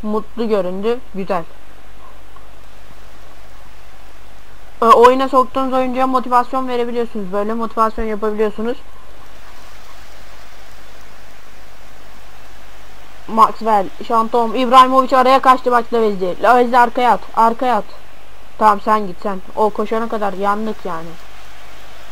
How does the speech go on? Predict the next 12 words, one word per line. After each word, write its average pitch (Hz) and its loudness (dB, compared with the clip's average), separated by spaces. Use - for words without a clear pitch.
Lavezzi. 226 4
Lavezzi, 233 2
Şantom. 240 0
Hoca 226 2
ne 233 2
yaptı 247 8
hoca? 226 4
Van 233 2
der 247 2
Wiel. 247 0
Kabaye. 233 4
Cavani. 269 6